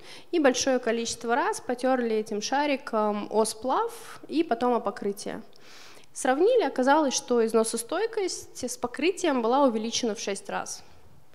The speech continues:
Ну вот таким образом блинчики могли бы помочь Тони Старку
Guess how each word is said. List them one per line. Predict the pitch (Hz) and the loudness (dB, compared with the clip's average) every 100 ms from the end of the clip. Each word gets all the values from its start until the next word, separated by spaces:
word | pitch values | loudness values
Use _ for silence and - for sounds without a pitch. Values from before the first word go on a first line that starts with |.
| - - - - - - - - - - - - | -20 -20 -20 -20 -20 -20 -20 -20 -20 -20 -20 -6
Ну | 240 277 | 0 2
вот | 240 240 - | 0 -4 -8
таким | 240 - 269 | -8 -4 0
образом | 247 262 233 220 214 208 202 | 2 2 2 2 2 2 0
блинчики | 226 247 285 277 - 220 | 2 4 4 0 -4 -4
могли | 220 208 220 | -2 -2 -4
бы | 226 | -4
помочь | 220 202 214 214 | -4 -2 -2 -2
Тони | - 202 196 | 0 0 0
Старку | - 214 220 226 214 208 196 | 0 2 2 0 -2 0 0